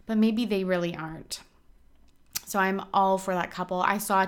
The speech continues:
Tish, Miley's mom, Caitlyn Carter, and Miley Cyrus hanging out the other night, and it just looked fun and cute, so I'm here for it.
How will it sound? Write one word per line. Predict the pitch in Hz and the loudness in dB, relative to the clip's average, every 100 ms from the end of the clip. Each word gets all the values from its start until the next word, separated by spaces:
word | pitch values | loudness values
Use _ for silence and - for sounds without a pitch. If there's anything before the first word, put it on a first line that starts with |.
| 190 | -2
Tish, | - 196 185 196 - | -6 -2 -2 -2 -4
Miley's | 202 185 185 190 | 0 0 0 -2
mom, | 185 170 165 160 175 - - - - | -2 0 0 -2 -6 -12 -20 -20 -16
Caitlyn | - 220 196 196 | -2 0 0 -2
Carter, | 190 180 180 | 0 2 2
and | 180 180 | 2 2
Miley | 175 170 | 2 0
Cyrus | 175 175 165 165 | -2 -2 -2 -4
hanging | 185 196 190 | -4 -6 -4
out | 165 170 | -6 -4
the | 208 | -2
other | 196 214 | -2 -2
night, | 214 214 208 | -2 -2 -4
and | 196 185 | -6 -6
it | 180 | -6
just | 185 - | -8 -4
looked | 180 170 - - - - - _ | -4 -4 -8 -18 -20 -20 -20 _
fun | - 240 226 220 220 | 2 6 6 6 2
and | 196 202 190 | 0 -4 -6
cute, | - 180 170 165 - | -4 -2 0 -4 -8
so | - 190 175 170 175 175 - | -8 -4 -4 -4 -6 -10 -8
I'm | 190 180 | -4 -4
here | 175 - | -6 -14
for | - - - | -16 -12 -10
it. | 107 - | -10 -12